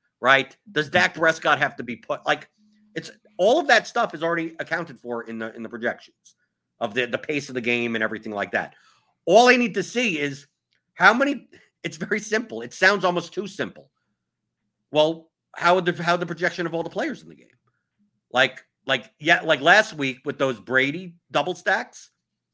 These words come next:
I played four of them, and only one of them had Darnell Mooney. Three of them were just the, no, no Bears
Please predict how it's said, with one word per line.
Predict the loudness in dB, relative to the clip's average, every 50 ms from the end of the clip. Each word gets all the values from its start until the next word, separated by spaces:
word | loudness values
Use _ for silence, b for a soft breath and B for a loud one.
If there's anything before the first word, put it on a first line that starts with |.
| _ _ _ _ 2
I | 4 4 4
played | 2 2 2 2 4 4 2 0 -6 _
four | -8 -4 -2 -2 0 -2
of | -2
them, | -6 -8 -8 -10 -12 b b b b
and | b -2
only | 0 0 0 -2 -4
one | -6 -4 -2 -2 0 0
of | -2 -4
them | -4 -6 -6
had | -4 -4 -6 -6 -6 -4
Darnell | -4 -4 -2 -2 -4 -4 -6 -6
Mooney. | -8 -10 -12 -14 -16 -20 _ _ _ _ _ _ _ _ _ _ _ _ _ _ _ _ _ _ _ _ _ _ _ _ _ _ _ _ -6
Three | -2 0 2 2 4
of | 4
them | 2 2 2
were | -2 -6
just | -6 -8 -10 -12 -14 -20 -12 -6
the, | -4 -4 -4
no, | -6 -6 -4 -2 0 0 0
no | -2 -2 0 0 0 0
Bears | 0 0 2 2 2 2 2 0 -4 -10 -18